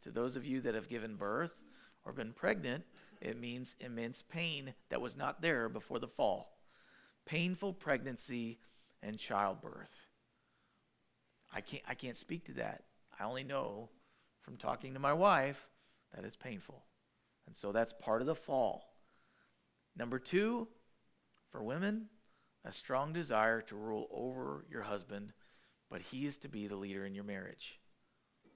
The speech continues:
A strong desire to, so, so as a young man, I read this passage and it says, "Your desire will be for your husband." And as a guy that wasn't married yet, I was like, "Awesome, she's gonna want me." No, that's not the idea.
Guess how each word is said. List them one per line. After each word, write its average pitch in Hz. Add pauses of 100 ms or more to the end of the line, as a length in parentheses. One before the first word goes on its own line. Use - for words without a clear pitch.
(1040)
A -
strong 185
desire 175
to, 143 (340)
so, 156 (140)
so 143
as 143
a 120
young 143
man, 107
I 123
read 117
this 110
passage 110
and 101
it -
says, 107 (340)
"Your 123
desire 127
will 120
be 110
for -
your 107
husband." 117
And 113
as 120 (220)
a -
guy 127
that 113
wasn't 117
married 170
yet, 117
I 110
was 113
like, 107
"Awesome, 123
she's 101
gonna 104
want 101
me." - (420)
No, 139 (320)
that's 127
not 123
the 117
idea. 117